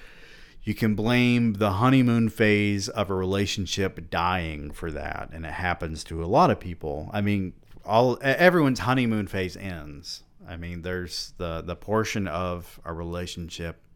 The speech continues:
at least contemporary relationships, where you're first together, you have a lot of sex, you seem happy with each other. That can last a, a couple of years, maybe more. But the thing is, is that Herb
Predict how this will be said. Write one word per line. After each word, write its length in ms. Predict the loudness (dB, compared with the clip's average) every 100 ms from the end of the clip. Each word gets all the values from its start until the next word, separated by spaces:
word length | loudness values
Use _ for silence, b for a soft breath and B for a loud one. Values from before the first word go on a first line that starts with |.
| -20
at 320 | -18 -10 -4
least 440 | 0 0 0 -8 -10
contemporary 560 | -6 -2 -4 -2 -4 -4
relationships, 760 | -6 -8 -10 -12 -12 -14 -12
where 240 | -10 -10 b b b b -4
you're 120 | 2
first 260 | 4 4 2
together, 720 | 4 6 8 8 6 4 B B B B -20 _ -14
you 140 | -6
have 220 | 2 4 6
a 40 |
lot 220 | 4 2
of 80 | 0
sex, 720 | -2 2 2 2 -4 -12 -12 -10
you 100 | -6
seem 280 | -2 0 0
happy 360 | -2 -2 -4
with 180 | -4 -4
each 220 | -6 -2
other. 380 | -2 0 -2 -2
That 200 | -4 -6
can 200 | -6 -4
last 400 | -4 -4 -6 -12 -16 -16
a, 100 | -16 -16
a 80 | -14
couple 320 | -6 -6 -4
of 60 | -8
years, 380 | -6 -4 -4 -4
maybe 280 | -4 -2 -2
more. 400 | -2 -2 -2 -4
But 400 | -4 -6 -6 -12 -20 -20 -20 -20 -20 -20 -20 -20 -20 -20 -20 -20 -20 B B B B B B B -20 -20 -20 -20 -20 _ _ -20 _
the 140 | -4 0
thing 280 | 4 6
is, 200 | 6 6
is 160 | 2 2
that 300 | 4 4 2
Herb 680 | -8 0 4 6 6 4 0